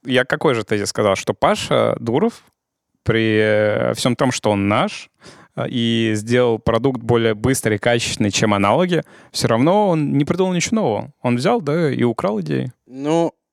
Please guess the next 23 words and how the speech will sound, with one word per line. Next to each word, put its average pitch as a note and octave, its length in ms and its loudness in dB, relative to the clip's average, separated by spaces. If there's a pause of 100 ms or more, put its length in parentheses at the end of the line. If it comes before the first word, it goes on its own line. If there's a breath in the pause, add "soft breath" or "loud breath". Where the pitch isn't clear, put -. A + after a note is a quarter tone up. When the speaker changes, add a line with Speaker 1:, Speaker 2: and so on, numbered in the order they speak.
(120)
Speaker 2:
нет. A#2+ 400 -2 (720)
А, G#2+ 580 -2
я C3 160 2
с - 60 -10
тобой G#2+ 240 -2
не G#2 100 -6
соглашусь. G#2 640 -4 (200)
Конкуренция, G2+ 1160 -4
это, G2 400 -6
она G2 160 -4
всегда G2+ 360 -6
была, A2 400 -2
рынок G#2+ 360 -6
всегда G2 340 -8
был. C3 320 0 (380 soft breath)
Это - 220 -6
просто A#2 340 -4
продукт G#2+ 580 -4 (160)
на G#2 160 -4
рынке, B2 460 -4
который G#2+ 720 -4 (120)
просто, G#2 640 -4
вот G2 220 -8